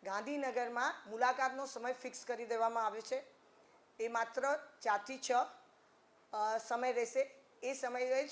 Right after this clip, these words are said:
બધા સગાવાલાઓ આવી શકશે. બાકી દર્દી જોડે બે મુલાકાતીઓ જઈ શકશે, વોર્ડમાં રહી શકશે. ખાસ કિસ્સામાં જો દર્દીની માંદગી વધારે હોય અને એને જોઈએ તો એને સ્પેશિયલ કેસમાં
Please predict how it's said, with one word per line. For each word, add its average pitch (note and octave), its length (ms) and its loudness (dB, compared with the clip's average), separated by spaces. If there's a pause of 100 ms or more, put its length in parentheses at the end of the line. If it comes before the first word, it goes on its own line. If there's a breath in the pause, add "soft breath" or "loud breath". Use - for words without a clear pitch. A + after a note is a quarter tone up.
બધા A#3+ 240 4
સગાવાલાઓ A3+ 600 4
આવી G#3 220 2
શકશે. C4+ 400 -2 (320 loud breath)
બાકી C4 280 0
દર્દી G#3+ 340 -6
જોડે B3+ 380 2 (340 loud breath)
બે A3+ 180 4
મુલાકાતીઓ A#3+ 680 2
જઈ G#3+ 200 -4
શકશે, B3+ 320 0
વોર્ડમાં A3 400 0
રહી G3+ 140 -4
શકશે. C4+ 340 0 (420 loud breath)
ખાસ C4 260 4
કિસ્સામાં C4+ 500 2 (440 loud breath)
જો C4+ 180 6
દર્દીની B3 640 -2 (380)
માંદગી A3 360 -2
વધારે A3+ 360 6
હોય A3 260 4 (380 loud breath)
અને D4+ 260 4
એને C#4 200 2
જોઈએ B3+ 260 0
તો C#4 120 -2
એને B3 200 -2
સ્પેશિયલ A#3+ 480 -2
કેસમાં B3 440 -2